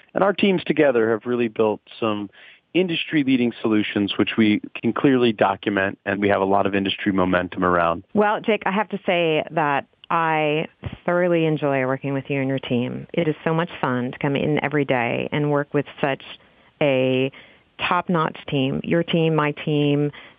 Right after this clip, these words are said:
Speaker 2: just all across D C G and all of our business unit partners, all the different groups. And that's one of the things that I love about our data-centric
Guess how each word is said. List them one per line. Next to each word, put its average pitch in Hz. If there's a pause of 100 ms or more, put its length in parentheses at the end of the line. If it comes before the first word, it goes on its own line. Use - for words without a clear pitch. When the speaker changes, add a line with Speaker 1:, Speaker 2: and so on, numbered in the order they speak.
Speaker 2:
just 180 (100)
all 170
across 143 (340)
D 165
C 175
G 143
and 139
all 143
of 139
our 127 (180)
business 156
unit 151
partners, 185 (160)
all 202
the 170
different 151
groups. 127
And 220
that's 277
one 254
of 196
the 165
things 147 (120)
that 135 (580)
I 165
love 151 (100)
about 127 (320)
our 135 (160)
data-centric 147